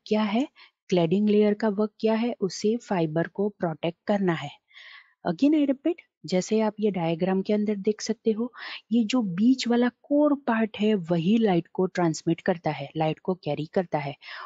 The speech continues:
उसके ऊपर ये जो क्लैडिंग लेयर है, ये क्लैडिंग लेयर का वर्क क्या है कि उसे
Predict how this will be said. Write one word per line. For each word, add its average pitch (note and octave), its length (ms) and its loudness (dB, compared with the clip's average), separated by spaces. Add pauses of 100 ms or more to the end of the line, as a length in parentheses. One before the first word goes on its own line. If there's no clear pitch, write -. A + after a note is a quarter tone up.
उसके E4+ 400 0
ऊपर F3 460 0
ये E3+ 180 4
जो E3+ 160 -2
क्लैडिंग F3+ 540 2
लेयर D#3+ 380 4
है, D#3 280 -2 (380)
ये E3+ 80 0
क्लैडिंग E3+ 500 -2
लेयर F#3+ 260 2
का F#3+ 160 -6
वर्क E3 200 -4 (120)
क्या E3+ 160 0
है G#3+ 240 0 (300)
कि - 120 -4
उसे A3 540 -2